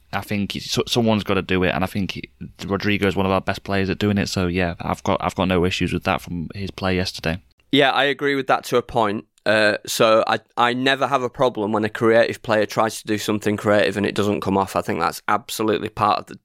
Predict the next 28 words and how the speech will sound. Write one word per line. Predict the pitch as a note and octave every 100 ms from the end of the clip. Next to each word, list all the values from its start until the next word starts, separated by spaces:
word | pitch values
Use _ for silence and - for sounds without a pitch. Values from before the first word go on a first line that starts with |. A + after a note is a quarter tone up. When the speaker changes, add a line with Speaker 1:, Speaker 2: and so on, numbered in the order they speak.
| _ -
Speaker 2:
par | A#2 G#2+
for | -
the | G#2
course | - G2+ -
and | G2
part | G#2 F#2
of | -
the |
territory. | - F#2 F#2+ - G2
And | G2
Pablo, | - A#2 A2 G#2+ G#2 G#2 _ -
that | B2+ A2+
would |
happen | A#2+ B2+ B2+
all | A2 G#2
the |
time. | G2+ A#2 A#2
And | A2+
actually, | C3+ - A2+
Pablo | G2+ A#2+ B2 A#2+
used | A2 G#2+ -
to |
get | G2+ -
criticised | - - - F#2+ G2+ -
a |
lot | F#2+ F2
for | - F#2+
that. | F#2 -